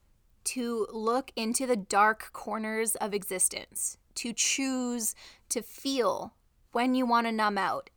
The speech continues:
as it's happening. Your evolution is naturally occurring as long as you're alive. And it is up to you to level up and learn the tools, or to be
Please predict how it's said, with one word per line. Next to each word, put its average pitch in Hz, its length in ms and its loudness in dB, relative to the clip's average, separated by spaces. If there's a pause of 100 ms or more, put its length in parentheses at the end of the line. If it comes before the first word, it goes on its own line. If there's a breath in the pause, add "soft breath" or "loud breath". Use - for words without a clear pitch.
(140)
as 294 520 6 (100)
it's 254 260 0
happening. 214 640 0 (580 loud breath)
Your 220 460 2 (100)
evolution 226 760 0 (300)
is 208 360 -4
naturally 240 920 -2
occurring 208 580 -6 (440 soft breath)
as 220 120 -4
long 262 220 2
as 262 100 0
you're 254 120 2
alive. - 580 -2 (380)
And 208 540 -4 (320 loud breath)
it 233 160 2
is 262 240 2
up 220 300 4
to - 120 -4
you 226 300 -2 (720)
to 208 360 -2
level 240 500 4
up - 300 2 (160)
and 196 300 -6
learn 262 300 0
the 269 80 0
tools, 214 840 -2 (460 loud breath)
or 220 140 0
to 220 160 -4
be 285 360 -4